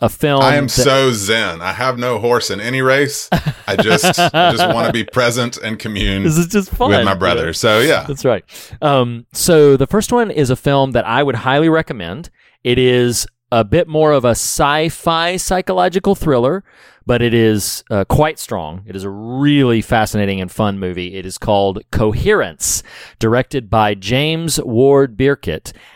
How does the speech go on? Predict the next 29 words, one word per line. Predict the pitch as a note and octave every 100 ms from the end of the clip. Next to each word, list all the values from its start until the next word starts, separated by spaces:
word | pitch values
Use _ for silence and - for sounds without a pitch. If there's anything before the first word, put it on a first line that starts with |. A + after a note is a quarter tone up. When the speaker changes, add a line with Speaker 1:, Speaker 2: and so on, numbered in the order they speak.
| -
Speaker 1:
And, | A#2+ B2 A#2 A2+ A2+ G#2+ -
um, | A#2+ G#2+ G2+ G#2
it | D#3+
was | D3+ C#3+
a |
bit | A#2+ G3
of | G#3+
a |
sleeper | D#3 - E3 E3+ - E3
independent | D#3 C#3+ C#3+ - D3+ C#3+ C#3
film. | - C#3 C#3 C#3 - - - _
Um, | B2 A#2 A2 A2
I | C3
don't | B2+ D#3+ E3+
wanna | D#3
say | - C#3+
too | C3+ -
much | D#3+ D3
about | B2+ - -
the |
premise, | - C3 C3 B2+ -
except | A2 - - D#3 C#3 - -
that, | G#2+ A2+ A2 A2 - - _ _ _ -
um, | A2+ G#2 G#2 -
there | B2 A#2
are | A2 A2
elements | B2+ C#3 D3+ D3+ D3 - -
of | A#2 A2 G#2+ G#2+ G#2+ G#2 - _ _ _ _ _ _ - G#2 G2+
dual | D#3 D#3+ D#3+ D#3 D#3 D#3 D3+